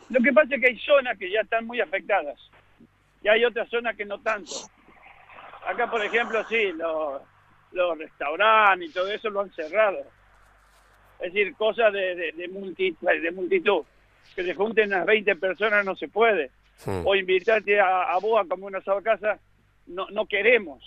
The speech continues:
Speaker 2: Obvio.
Speaker 1: Es decir, cada uno tiene que hacer lo que cree conveniente para su, su bienestar,
Speaker 2: Hmm.
Speaker 1: para su familia. Cualquiera que no, yo por ejemplo tengo sesenta y cinco.
Speaker 2: Sí.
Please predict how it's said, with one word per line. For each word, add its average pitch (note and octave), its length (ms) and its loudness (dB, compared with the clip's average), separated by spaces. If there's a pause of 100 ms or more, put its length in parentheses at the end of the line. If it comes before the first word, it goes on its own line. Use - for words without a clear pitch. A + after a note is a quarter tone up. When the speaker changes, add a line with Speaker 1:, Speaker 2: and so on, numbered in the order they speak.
(140)
Speaker 2:
Obvio. F#2+ 160 -2
Speaker 1:
Es F2 60 -4
decir, - 160 -6
cada A3+ 280 0
uno A#3+ 240 -2
tiene G#3+ 240 -8
que G3 80 -2
hacer A3+ 320 0 (480)
lo F#3+ 180 4
que F#3+ 140 0
cree A3 280 2
conveniente G3+ 600 -2
para F3 340 -4
su, D#3 380 -6
su E3+ 100 -6
bienestar, D#3+ 560 2 (240)
Speaker 2:
Hmm. F#2 180 -6 (360)
Speaker 1:
para F3 260 4
su G3 160 -4
familia. F3+ 640 -2 (1300)
Cualquiera F#3+ 420 2
que B3 100 -2
no, C#4+ 300 4
yo A#3 180 -2
por A3 160 -2
ejemplo A3 300 -8
tengo A3+ 260 -8
sesenta G3+ 380 -8
y G3 80 -2
cinco. G3 360 -10 (200)
Speaker 2:
Sí. G#2 260 -6